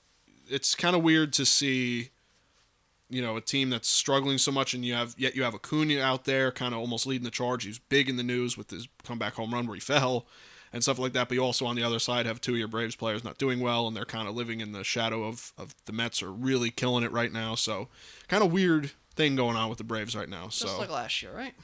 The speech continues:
Speaker 1: Yeah, it's literally,
Speaker 2: <laughs>
Speaker 1: yep.
Speaker 2: So, uh, some players I wanted to mention here not, not playing well. Uh, Jock Peterson,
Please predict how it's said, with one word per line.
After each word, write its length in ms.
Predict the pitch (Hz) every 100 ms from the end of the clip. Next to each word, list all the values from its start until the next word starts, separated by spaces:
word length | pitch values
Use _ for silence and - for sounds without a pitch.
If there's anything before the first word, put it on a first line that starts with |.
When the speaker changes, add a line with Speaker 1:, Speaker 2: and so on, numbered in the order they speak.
| -
Speaker 1:
Yeah, 140 | 143
it's 320 | 139 - - -
literally, 540 | 143 160 131 104 - -
Speaker 2:
<laughs> 60 | -
Speaker 1:
yep. 220 | 131 147 - -
Speaker 2:
So, 420 | - - 160 156 147
uh, 260 | 143 139 - - _
some 160 | - 196
players 240 | 233 196
I 80 | 196
wanted 220 | 202 190
to 40 |
mention 300 | 196 196 -
here 80 | 190
not, 240 | 170 165 - - 117
not 220 | 147 160
playing 260 | 170 165 160
well. 340 | 160 160 - -
Uh, 100 | 127
Jock 260 | 120 139 -
Peterson, 520 | 151 151 165 151